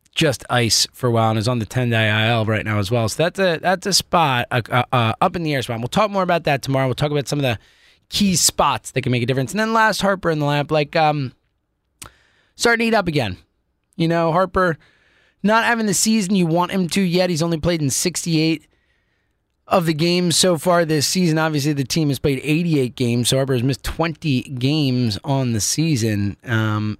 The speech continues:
so, uh, you know, you wanna see Harper in that lineup more, uh, moving forward, but still fifteen homers,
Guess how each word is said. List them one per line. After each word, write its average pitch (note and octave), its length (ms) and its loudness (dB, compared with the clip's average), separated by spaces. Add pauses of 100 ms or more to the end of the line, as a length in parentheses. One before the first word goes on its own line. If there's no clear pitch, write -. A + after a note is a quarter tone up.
(100)
so, A#2+ 540 0 (140)
uh, C3 200 -2
you C#3 100 0
know, C3 80 0
you C3 160 0
wanna D3 220 0
see D3 200 0
Harper C3+ 500 0 (480)
in D3+ 180 0
that D3 180 -2
lineup D3 360 0
more, C3+ 720 0 (120)
uh, A#2+ 360 0
moving C#3+ 360 0
forward, E3+ 420 0
but F#3+ 160 -2
still A3 200 -2
fifteen F#3 520 -2
homers, F#3+ 580 0